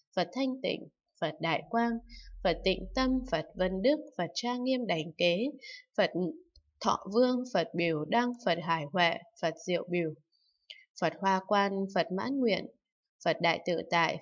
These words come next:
Phật Diệu Đức Vương, Phật Tối Tôn Thắng, Phật Trên Đàn Vân, Phật Cám Nhãn, Phật Thắng Huệ, Phật Quán Sát Huệ, Phật Xí Thạnh Vương,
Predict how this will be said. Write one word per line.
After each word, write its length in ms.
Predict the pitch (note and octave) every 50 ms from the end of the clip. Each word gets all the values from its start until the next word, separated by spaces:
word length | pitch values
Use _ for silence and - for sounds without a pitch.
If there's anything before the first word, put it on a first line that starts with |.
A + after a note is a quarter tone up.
| -
Phật 120 | - D3+ D3
Diệu 220 | D3 - E3+ E3 F3
Đức 180 | F#3+ A#3+ C#4 C4+ C4+ -
Vương, 220 | B3+ B3+ B3+ B3 B3 B3+ - - -
Phật 140 | - C#3+ C#3+ C#3+ - _
Tối 300 | - D#3+ D#3+ F3+ A3+ C4+ B3
Tôn 200 | - G3 F#3 F3 F3
Thắng, 400 | F#3 F3+ F3 F3 G3+ B3 D4 D#4 D#4 -
Phật 140 | G3+ E3+ -
Trên 280 | - - C4+ C4+ B3+ A3+
Đàn 280 | F#3 E3 D3+ C#3+ C#3 C#3 -
Vân, 260 | A#3 A#3+ A#3+ A#3+ A#3+ - - -
Phật 120 | E3 D3+ -
Cám 280 | - E3 D#3+ E3 G3 A3
Nhãn, 320 | A#3 A#3 - B3 C4+ D4+ D4 D4+ -
Phật 140 | F#3 D#3 D3+ -
Thắng 260 | - - E3+ G#3 A3+
Huệ, 240 | A3+ G#3 F#3 E3+ D#3+ - - - - - - - - _ _
Phật 120 | - E3 D#3+ -
Quán 220 | - D#3+ F3 G#3
Sát 240 | A3+ - C#4 D4 D4+ -
Huệ, 260 | A3 G3+ F3+ - - - - -
Phật 120 | E3+ D#3+ - -
Xí 180 | - G3 A#3 A#3
Thạnh 180 | B3+ A#3+ - - - F#3
Vương, 260 | G3 A#3 B3 B3 A#3+